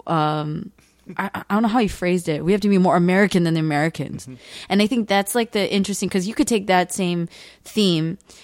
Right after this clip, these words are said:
Speaker 1: and kind of put it with Fresh Off the Boat and our experience too, 'cause I definitely felt that when I watched Selena. I was like, "Damn,
Speaker 2: <laughs>
Speaker 1: represent," you know, like, preach, 'cause that's, I feel that.
Speaker 2: Right.
Speaker 1: It's like, how do you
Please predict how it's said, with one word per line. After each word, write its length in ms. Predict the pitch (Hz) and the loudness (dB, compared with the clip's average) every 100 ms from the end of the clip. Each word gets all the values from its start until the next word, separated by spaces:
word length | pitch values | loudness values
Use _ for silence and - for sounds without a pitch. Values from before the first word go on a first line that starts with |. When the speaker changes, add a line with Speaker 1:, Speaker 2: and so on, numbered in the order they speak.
| - | -6
Speaker 1:
and 80 | 185 | -2
kind 120 | 185 | 0
of 60 | |
put 140 | - 202 | 0 0
it 100 | - | 0
with 480 | 180 170 160 - - _ _ _ _ _ _ | 0 0 -2 -12 -20 _ _ _ _ _ _
Fresh 240 | - 185 180 | -4 -2 -2
Off 80 | |
the 80 | 175 | -4
Boat 360 | 165 165 160 - | -4 -2 -2 -2
and 240 | 175 170 - | -4 -4 -8
our 200 | - 175 | -4 -4
experience 420 | 175 - 180 165 | -4 -6 -6 -4
too, 100 | - | -6
'cause 120 | 202 208 | -8 -4
I 80 | 220 | -4
definitely 360 | 233 285 262 196 | -2 -2 -2 0
felt 260 | 233 247 | 0 0
that 180 | 170 143 | -2 -4
when 100 | 190 | -2
I 40 | 226 | 2
watched 220 | 269 247 | 0 0
Selena. 320 | 202 208 196 | -2 -2 -2
I 20 | |
was 80 | 156 | -4
like, 140 | 160 - 113 | -10 -16 -16
"Damn, 600 | 143 214 269 202 160 156 - | -10 0 2 2 -2 -8 -12
Speaker 2:
<laughs> 120 | - - | -20 -8
Speaker 1:
represent," 640 | 165 190 240 202 220 220 185 | -2 2 2 4 4 2 -2
you 80 | |
know, 60 | 175 | 0
like, 200 | 175 156 | -2 -2
preach, 400 | - 196 254 170 | -2 0 0 -2
'cause 100 | 180 | -2
that's, 160 | 160 185 | 0 0
I 140 | 190 | 0
feel 320 | 196 - 220 254 | -2 0 2 4
that. 240 | 160 143 - - | 2 0 -8 -12
Speaker 2:
Right. 180 | 135 113 | -6 -2
Speaker 1:
It's 200 | 180 - | -2 -2
like, 180 | 202 185 | 0 0
how 260 | 180 202 226 | 0 0 0
do 80 | |
you 380 | 240 233 226 214 | 0 0 0 0